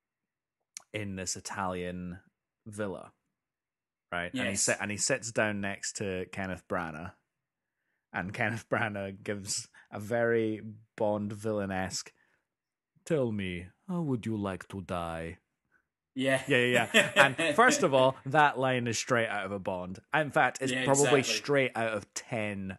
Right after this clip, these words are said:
Speaker 1: out of, ten out of twenty-five Bonds.
Speaker 2: Yeah,
Speaker 1: Um, "Tell me,
Speaker 2: exactly.
Speaker 1: how would you like to die?"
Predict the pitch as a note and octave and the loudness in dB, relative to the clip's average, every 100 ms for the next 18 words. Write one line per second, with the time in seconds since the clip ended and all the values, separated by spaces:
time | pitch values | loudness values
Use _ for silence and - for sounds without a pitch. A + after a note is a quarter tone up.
0 | - G#2 G#2 G2+ G2 G2+ _ - B2 A#2 | -6 -4 -4 -6 -8 -12 _ -4 -2 -2
1 | G#2+ G2+ - - A#2 G2+ G2 F2+ F2+ - | -4 -6 -14 -8 -6 -4 -8 -10 -14 -20
2 | - A2 F#2 F2 - F#2+ F2 E2+ E2+ - | -8 -2 -2 -4 -6 -8 -6 -8 -10 -14
3 | - - - _ _ B2 G#2+ G#2 A3+ D3 | -18 -20 -20 _ _ -2 0 -2 -2 0
4 | A2 G#2+ G#2 A#2+ B2 A#2+ A#2 A2+ A2+ G#2 | 0 -2 -4 0 0 0 0 -2 -2 -4
5 | G#2 G2 F2+ | -2 -2 -4